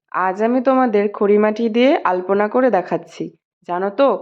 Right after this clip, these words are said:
এই আলপনা করতে যে আমি কি ভীষণ ভালোবাসি, সেটা আর তোমাদের কি বলবো। এই আলপনা করাটাই একটিমাত্র কাজ, যেটি করার সময় নাকি আমি কোনো ক্লান্তি অনুভব করি না। কলকা করতে তো বেশ ভালোই লাগে, কিন্তু এটি যখন তুলতে হয়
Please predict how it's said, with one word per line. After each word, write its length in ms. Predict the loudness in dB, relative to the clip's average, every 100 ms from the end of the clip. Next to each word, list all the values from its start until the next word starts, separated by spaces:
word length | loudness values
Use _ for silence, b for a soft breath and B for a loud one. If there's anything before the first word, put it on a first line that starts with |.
| B B
এই 120 | -6
আলপনা 460 | -2 -2 -2 -2 -4
করতে 380 | -2 -4 -4 -8
যে 80 | -2 0
আমি 140 | -2
কি 160 | -4 -6
ভীষণ 300 | -4 0 2 2
ভালোবাসি, 540 | 2 2 2 2 0 0
সেটা 260 | 0 2 2
আর 80 | 2
তোমাদের 340 | 0 0 2 0
কি 100 | -2 -2
বলবো। 400 | 2 2 2 0 -2 B B -6
এই 120 | -2
আলপনা 420 | 0 -2 -2 -2
করাটাই 460 | 0 0 0 0 0
একটিমাত্র 560 | 0 0 -2 -2 -2 0 0
কাজ, 240 | 0 -2 -2
যেটি 200 | -4 -2
করার 340 | 0 2 0 0
সময় 240 | -2 0 2
নাকি 240 | 0 2 0
আমি 180 | 0 0
কোনো 200 | 0 -2
ক্লান্তি 440 | 0 -2 0 -2 0
অনুভব 320 | 2 4 2 0 0
করি 200 | 0 2
না। 120 | 0 -2 B B B _
কলকা 340 | -6 -4 -4
করতে 280 | -2 -2 -2 0
তো 80 | 2
বেশ 160 | 2 0 0
ভালোই 260 | 2 4 4
লাগে, 180 | 2 -2
কিন্তু 280 | -4 -4 0
এটি 180 | 0 2
যখন 260 | 0 2 0 0
তুলতে 320 | -2 0 0
হয় 200 | 0 0